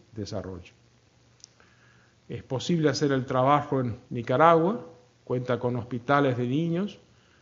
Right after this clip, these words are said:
y muy competente neurocirujano, doctor Juan Bosco González. O sea, las dos premisas son aceptables,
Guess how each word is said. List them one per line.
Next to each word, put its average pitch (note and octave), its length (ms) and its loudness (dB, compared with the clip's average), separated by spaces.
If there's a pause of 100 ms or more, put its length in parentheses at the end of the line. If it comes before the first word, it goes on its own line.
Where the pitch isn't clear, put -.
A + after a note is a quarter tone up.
(200)
y B2+ 100 -4
muy D#3 300 4
competente C3+ 680 0
neurocirujano, A#2+ 800 -6 (560)
doctor G#2+ 380 -8
Juan A2 260 -8
Bosco G2+ 280 -12
González. F#2 420 -16 (960)
O - 80 -14
sea, G#2+ 200 -8
las G#2 160 -8
dos D#3+ 200 4
premisas D#3 580 2
son B2+ 220 -4
aceptables, D3 920 0